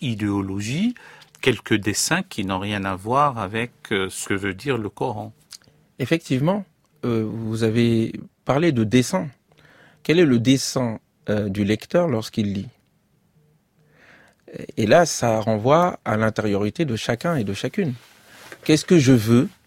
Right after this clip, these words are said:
Speaker 2: quand je lis le livre ? Suis-je en situation d'humilité et de recherche de vérité ? Ou suis-je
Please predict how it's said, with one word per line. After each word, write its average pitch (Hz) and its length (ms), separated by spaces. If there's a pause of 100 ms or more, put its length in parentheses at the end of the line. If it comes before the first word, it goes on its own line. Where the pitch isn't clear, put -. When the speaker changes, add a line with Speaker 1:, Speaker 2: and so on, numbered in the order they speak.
(720)
Speaker 2:
quand 147 240
je 113 100
lis 123 200
le 110 120
livre ? 98 320 (640)
Suis-je 143 440
en 123 60
situation 131 680
d'humilité 131 640
et 123 60
de 117 80
recherche 110 640 (800)
de 107 120
vérité ? 101 440 (1200)
Ou 131 120
suis-je 175 640